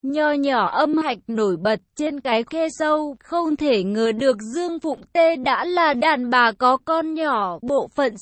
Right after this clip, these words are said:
sinh dục vẫn căng đầy với màu hồng nhạt giống như các cô gái trẻ. Đinh Nhĩ Cẩu nhìn ngắm cái âm hộ Dương Phụng Tê toàn bộ bày biện ra trước mắt mình, tay vuốt ve, trong lòng thầm nghĩ,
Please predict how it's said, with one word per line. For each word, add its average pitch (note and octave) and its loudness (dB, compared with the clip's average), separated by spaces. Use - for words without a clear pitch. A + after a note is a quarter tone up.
sinh D#4+ -2
dục C4 -6
vẫn B3+ -2
căng C#4 0
đầy B3 2
với B3 2
màu C#4 0
hồng A#3+ -2
nhạt A#3 0
giống A#3 -2
như E4+ -4
các F#4 -4
cô D#4+ -2
gái B3+ 0
trẻ. A3 -2
Đinh D4 -4
Nhĩ C4 -4
Cẩu D4 4
nhìn C4+ 2
ngắm A#3+ -2
cái B3+ 0
âm E4 0
hộ D#4+ 2
Dương E4 -2
Phụng C#4 -8
Tê D#4+ 4
toàn C4 0
bộ A#3 0
bày A3+ 2
biện A3+ 2
ra D4 0
trước F#4+ -2
mắt F#4 0
mình, C#4+ -2
tay D#4 -2
vuốt C#4 -8
ve, D#4 -4
trong D#4 -2
lòng B3 0
thầm B3 -2
nghĩ, A#3+ -4